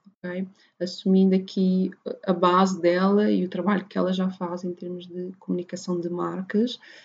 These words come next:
e associando aqui todo o seu projeto, ah, mais holístico para gerar aqui bem-estar às pessoas.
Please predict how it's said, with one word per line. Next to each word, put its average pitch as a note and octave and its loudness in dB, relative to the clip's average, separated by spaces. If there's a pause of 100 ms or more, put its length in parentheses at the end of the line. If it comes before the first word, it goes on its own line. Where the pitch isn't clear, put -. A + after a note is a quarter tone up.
(320)
e A3 6
associando G3 2
aqui G3 0
todo F#3+ 2
o F#3+ 0
seu F#3 -4
projeto, F3 -2 (500)
ah, F3+ 0
mais F#3 6
holístico F3+ -2
para F#3 2
gerar F3+ 0
aqui F3+ -4
bem-estar F3+ -4 (120)
às F#3 -8
pessoas. F#3 -4